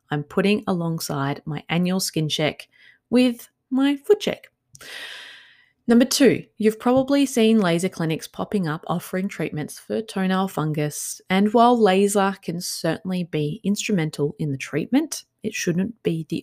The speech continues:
only modality used. Joseph explained that a multifaceted approach is always recommended and most effective for long-term results. And number three, Joseph explains the importance of proper foot care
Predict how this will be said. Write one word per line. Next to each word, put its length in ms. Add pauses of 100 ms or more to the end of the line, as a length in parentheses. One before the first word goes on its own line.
(160)
only 360
modality 540
used. 500 (720)
Joseph 340
explained 500
that 120
a 40
multifaceted 840
approach 460
is 180
always 480
recommended 640 (160)
and 380
most 440
effective 540
for 180
long-term 680 (100)
results. 560 (480)
And 140
number 180
three, 540 (560)
Joseph 360
explains 640
the 140
importance 640
of 300
proper 340
foot 380
care 380